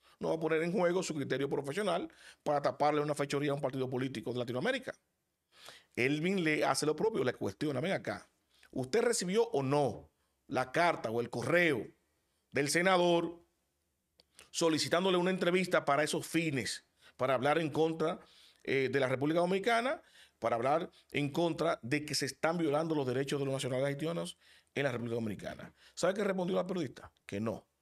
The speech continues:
que no ha recibido nada, ni correo, ni mail, nada. Dicho por, no por mí, dicho ahí, le presenté la evidencia de que Edwin Castillo señala que contactó directamente a la periodista y esta le corrobora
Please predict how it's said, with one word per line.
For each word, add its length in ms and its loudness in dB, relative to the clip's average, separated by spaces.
que 120 -8
no 100 0
ha 20 2
recibido 380 -4
nada, 320 -4
ni 120 -14
correo, 380 -2
ni 140 -6
mail, 440 -4
nada. 380 -4
Dicho 300 0
por, 220 0
no 140 0
por 180 2
mí, 420 -2
dicho 280 -2
ahí, 140 2
le 120 2
presenté 480 -2
la 80 2
evidencia 500 -2
de 120 -4
que 180 -6
Edwin 260 0
Castillo 360 -2
señala 420 -2
que 100 -8
contactó 560 6
directamente 760 4
a 40 4
la 80 4
periodista 460 0
y 80 -2
esta 160 -2
le 100 0
corrobora 400 -2